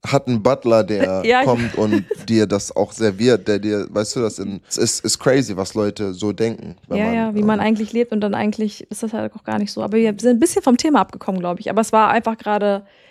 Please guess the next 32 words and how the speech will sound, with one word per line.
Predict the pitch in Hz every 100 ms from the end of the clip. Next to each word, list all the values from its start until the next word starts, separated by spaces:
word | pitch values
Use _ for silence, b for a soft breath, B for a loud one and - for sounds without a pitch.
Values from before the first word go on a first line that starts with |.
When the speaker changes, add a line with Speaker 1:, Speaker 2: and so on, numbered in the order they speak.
| b -
Speaker 2:
man | 214
geht | 208 202
manchmal | 196 - 202
so | 202
mit | 196 185
dem | 190
Flow | - 196 190
und, | 180 185
ähm, | 196 185 185
Speaker 1:
Ja. | 185 170 - - - B B - - - B B B B
Speaker 2:
ja. | - 202 180 - B B
Aber, | - 226 233 -
äh, | 220 - - - -
um | 233
das | 254
einfach | - 220 233 226
vielleicht | 220 214 -
einfach | 208 214 208
mal | 208 202 202
jetzt | 202 196
so | 202
zum | - 202
Schluss | - 196
auf | - 190
den | 196
Punkt | - 190 185
zu | 202
bringen. | 202 202 208
Was | 214 240 220
würdest | 233 240 233 - 247
du | 269
denn, | 240 214 202 196 196